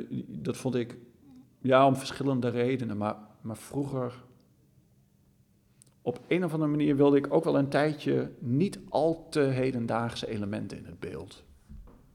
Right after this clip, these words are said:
Ik heb bijvoorbeeld een serie hele grote, levensgrote portretten geschilderd.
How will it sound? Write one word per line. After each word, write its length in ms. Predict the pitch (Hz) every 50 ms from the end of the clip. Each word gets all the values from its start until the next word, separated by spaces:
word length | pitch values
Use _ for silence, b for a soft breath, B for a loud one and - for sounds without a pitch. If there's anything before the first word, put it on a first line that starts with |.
| _ _ _ _ _ _ _ _ B B B B B B B B B B
Ik 60 | _
heb 100 | - 139
bijvoorbeeld 420 | - - - 110 104 104 101 104 - -
een 440 | - 101 98 95 98 98 107 107 - B B B B B B B
serie 760 | B - - 123 113 107 107 104 101 107 104 - - - - - - - - - -
hele 220 | - 107 101 104 104
grote, 400 | - - 120 117 117 113 - 110
levensgrote 640 | 107 107 113 110 107 - - - 110 107 - -
portretten 440 | - - 117 - - 117 113 - 113
geschilderd. 600 | - - - - 135 127 123 135 151 - - -